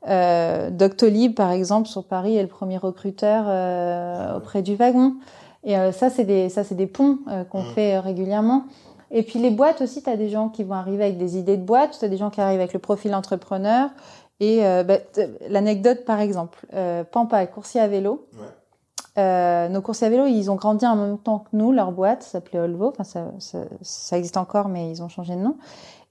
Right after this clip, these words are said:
Speaker 1: Et à un moment, ils ont développé, euh, toute une plateforme pour optimiser, euh, les trajets de leurs coursiers sur les, sur la logique de tournée. Parce que
Speaker 2: Ouais.
Speaker 1: en France, tu vas faire, à Paris, pardon, tu vas faire une tournée pour distribuer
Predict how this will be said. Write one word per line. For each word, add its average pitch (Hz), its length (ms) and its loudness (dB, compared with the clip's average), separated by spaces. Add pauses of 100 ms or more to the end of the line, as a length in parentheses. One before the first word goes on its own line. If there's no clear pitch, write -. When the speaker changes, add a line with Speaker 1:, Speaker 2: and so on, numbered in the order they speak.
Speaker 1:
Et 285 320 2
à 214 100 2
un 214 40 2
moment, 214 340 2
ils 226 200 0
ont 202 120 0
développé, 254 920 2
euh, 185 340 -2
toute 285 220 -6
une 262 160 2
plateforme 240 800 0
pour 208 220 -4
optimiser, 233 960 0
euh, 196 340 2
les 196 180 -2
trajets 226 460 0
de 202 120 2
leurs 196 260 0
coursiers 247 500 -2
sur 226 200 -4
les, 185 360 2
sur 196 140 -4
la 185 100 2
logique 202 300 2
de 214 80 4
tournée. 208 500 0
Parce 165 160 -14
que 202 140 -6
Speaker 2:
Ouais. 147 40 -2
Speaker 1:
en 170 140 -4
France, - 280 -2
tu 190 100 -4
vas 175 40 -2
faire, 170 320 -2
à 160 80 -4
Paris, 220 280 2
pardon, 214 280 -2
tu 233 100 -8
vas 196 80 2
faire 247 120 0
une 220 140 2
tournée 220 420 2
pour 185 300 -4
distribuer 185 640 -2